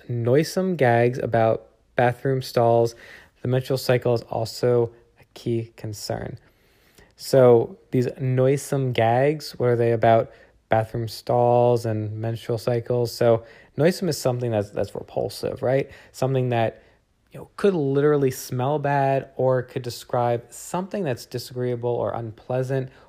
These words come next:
or really obnoxious and noisy and, uh, nauseating. So you could imagine why these,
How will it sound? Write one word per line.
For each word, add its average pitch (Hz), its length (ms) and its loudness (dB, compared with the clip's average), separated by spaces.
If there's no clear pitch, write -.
or 123 200 0
really 120 540 0
obnoxious 120 720 -4
and 113 460 -8
noisy 127 560 0
and, 110 320 -4
uh, 110 240 -4
nauseating. - 500 0
So 107 300 0
you 143 180 -4
could 143 840 0
imagine 135 680 -2
why 123 220 -2
these, 120 360 -4